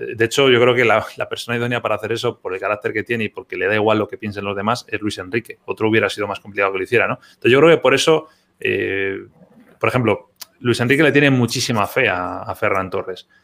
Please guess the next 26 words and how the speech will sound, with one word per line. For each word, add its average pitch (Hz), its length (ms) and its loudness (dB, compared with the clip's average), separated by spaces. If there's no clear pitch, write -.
Y 117 100 0
esa 113 140 0
es 135 60 4
la 127 140 4
razón 117 320 2
por 139 100 2
la 120 80 2
que, 110 80 0
entre 107 140 -2
otras 110 160 0
cosas, 135 420 -2
Marcos 107 280 -2
Llorente 117 280 0
va 127 140 2
de 120 80 4
lateral 101 260 0
derecho, 117 360 -4
porque 104 360 -6
no 113 260 -4
va 120 100 2
a 120 160 -6
poder 117 220 4
jugar 120 300 0
con 110 140 -2
los 98 120 2
dos, 123 300 2